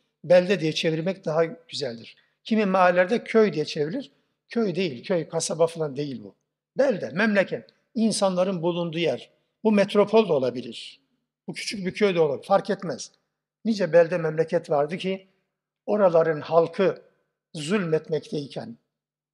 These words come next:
dikkatinizi çekerim, zulmetmekteyken biz onları helak ettik. Ve bu memleketlerin bugünkü haline bir bakın diyor Allah Teala.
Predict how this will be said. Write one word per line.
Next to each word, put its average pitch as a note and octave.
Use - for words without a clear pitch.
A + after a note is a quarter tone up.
dikkatinizi E3
çekerim, C#3
zulmetmekteyken F3
biz D#3+
onları D3+
helak A#2
ettik. -
Ve F3+
bu A#3+
memleketlerin F#3+
bugünkü G3+
haline F3+
bir D#3+
bakın G3+
diyor E3
Allah B2+
Teala. B2+